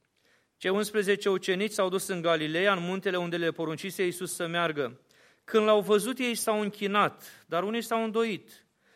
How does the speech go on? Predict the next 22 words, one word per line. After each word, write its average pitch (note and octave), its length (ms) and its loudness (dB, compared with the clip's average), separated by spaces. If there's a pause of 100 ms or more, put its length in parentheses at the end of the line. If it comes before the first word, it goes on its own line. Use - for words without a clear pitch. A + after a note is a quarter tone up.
(140)
Iisus B3+ 300 0
s-a B3 100 4
apropiat G3 540 4
de E3+ 80 2
ei, F#3 300 4
a F#3+ 60 6
vorbit E3+ 380 0
cu F#3 100 -4
ei F#3 120 4
și F#3+ 140 -4
le-a F3+ 160 4
zis: F#3 420 -2 (320)
"Toată A#3 320 6
puterea G#3+ 460 4
mi-a F#3 140 2
fost F3 260 -2
dată F#3 280 4
în F3 140 -4
cer G#3 340 4
și G#3+ 180 -4
pe G#3 140 2
pământ. G#3 580 0